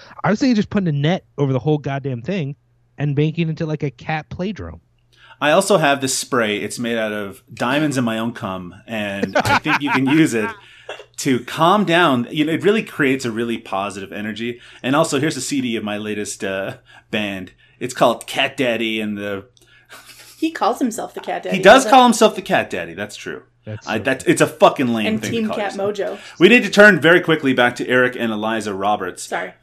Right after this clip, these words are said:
Speaker 2: The issue that they're dealing with in this episode is that their cats basically run free on their large property.
Speaker 1: Mm-hmm.
Speaker 2: Uh, so sometimes they're getting lost. They have a cat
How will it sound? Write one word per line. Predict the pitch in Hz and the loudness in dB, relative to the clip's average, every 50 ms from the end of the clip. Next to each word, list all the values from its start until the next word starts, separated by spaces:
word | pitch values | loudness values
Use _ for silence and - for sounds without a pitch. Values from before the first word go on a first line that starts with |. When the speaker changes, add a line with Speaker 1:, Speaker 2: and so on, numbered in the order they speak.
| _ _ - | _ _ -4
Speaker 2:
The | 147 156 | 2 2
issue | 190 196 - 214 185 | 2 4 4 4 4
that | 170 151 - - | 4 2 2 2
they're | 156 156 151 | 2 2 2
dealing | - 139 151 175 170 147 123 | 2 2 2 2 2 2 0
with | 110 104 - | 0 -2 -4
in | 117 107 | -4 -6
this | 107 104 113 | -6 -4 -4
episode | 104 98 104 - - 107 104 107 | -4 -4 -4 -6 -4 -4 -2 -2
is | 101 107 104 | -4 -4 -4
that | 110 107 - | -6 -4 -4
their | 117 113 | -4 -6
cats | 110 - - 139 139 147 143 - | -6 -2 -2 0 0 0 -4 -6
basically | - - 190 240 226 - - - 143 135 | -4 0 0 0 0 -2 -4 -4 -2 -2
run | 127 117 120 120 120 120 117 | 0 0 0 0 0 -2 -4
free | - - - 147 175 180 156 131 117 | -6 -8 -4 0 0 2 2 2 2
on | 107 101 107 | 0 0 -2
their | 107 107 107 | -4 -4 -4
large | 101 104 107 110 113 110 107 - - - - | -2 0 0 2 0 0 -2 -6 -14 -18 -12
property. | - - 135 165 190 - 104 78 71 71 76 - - _ - - | -4 0 0 0 2 0 -6 -8 -8 -12 -16 -18 -20 _ -20 -16
Speaker 1:
Mm-hmm. | - 120 | -8 -2
Speaker 2:
Uh, | 110 117 113 110 | 0 0 0 0
so | - - 160 135 135 127 123 127 | 0 0 0 0 0 0 -2 -4
sometimes | - - 156 156 - 175 156 151 139 127 | -4 -4 -4 -2 0 0 0 0 0 -2
they're | - 127 120 | -2 -2 -2
getting | 120 123 110 110 104 107 | 0 -2 -4 -2 -2 -2
lost. | 127 123 110 95 - | 0 0 0 -2 -2
They | 127 117 | 0 -2
have | 117 107 | 0 -2
a | 107 | -4
cat | - - 135 113 110 107 - | -4 -2 0 0 0 -2 -6